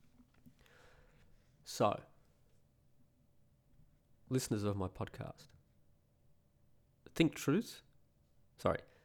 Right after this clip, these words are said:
seek truth, or get out of the room. And when you read my blog, you listen to my podcasts,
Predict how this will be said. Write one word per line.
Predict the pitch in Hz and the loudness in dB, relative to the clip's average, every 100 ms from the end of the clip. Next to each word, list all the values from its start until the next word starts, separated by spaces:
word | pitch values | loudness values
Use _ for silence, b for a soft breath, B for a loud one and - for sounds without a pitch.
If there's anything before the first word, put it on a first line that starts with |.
| b | b
seek | - - 170 170 - - _ _ - - | -2 2 2 2 -4 -10 _ _ -14 -8
truth, | - 107 143 - - - b b b b - | -2 0 0 -4 -16 -20 b b b b -2
or | 135 | 0
get | 107 104 | 4 4
out | 92 | 4
of | 92 | 0
the | 87 | -6
room. | - - - - _ _ _ - _ _ _ - _ _ _ - - _ - - _ _ | -10 -14 -20 -20 _ _ _ -20 _ _ _ -20 _ _ _ -20 -20 _ -20 -20 _ _
And | 107 | -2
when | 107 | 0
you | 104 | 0
read | 110 160 156 | 2 2 2
my | |
blog, | 110 95 95 98 - b b b - | -2 -2 -4 -6 -14 b b b -6
you | |
listen | 120 - | -4 -4
to | 127 | -4
my | 107 | -4
podcasts, | - 95 - 98 139 - | -8 -10 -4 -4 -4 -10